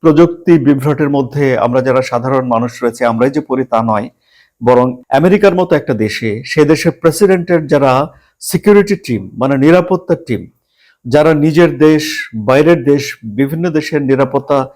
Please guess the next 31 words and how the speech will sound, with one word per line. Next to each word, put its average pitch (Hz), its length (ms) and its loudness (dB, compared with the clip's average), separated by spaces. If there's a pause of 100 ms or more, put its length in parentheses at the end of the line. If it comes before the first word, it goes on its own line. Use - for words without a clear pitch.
(240)
এবং 131 320 0
বিশাল 151 380 2
আর্মি 151 380 0
পাওয়ার, 131 400 2 (480)
পারমাণবিক 165 680 2
শক্তির - 460 -6
পাওয়ার, 139 280 0
এই 131 80 -4
সব 139 300 -6
বিষয়গুলোকে 135 500 -4
হোল্ড 156 360 2
করে 147 200 2
যে 120 160 -2
টিম, 120 400 -4 (580)
সেই 180 320 2
টিমের, 170 560 -2 (320)
আহ, 127 260 0
বার্তা 127 400 0
লিক 123 260 0
হয়ে 117 200 -2
যায়। 90 340 -6 (180)
এবং 123 200 -4
সেখানে 139 340 -2 (120)
ভুলে 135 240 0
একজন 117 300 -2
সাংবাদিককে 113 540 -4 (460)
ইনক্লুড 151 440 2
করে 117 240 2
ফেলা 110 240 -2
হয়, 92 160 -4 (400)
এটি 147 180 -2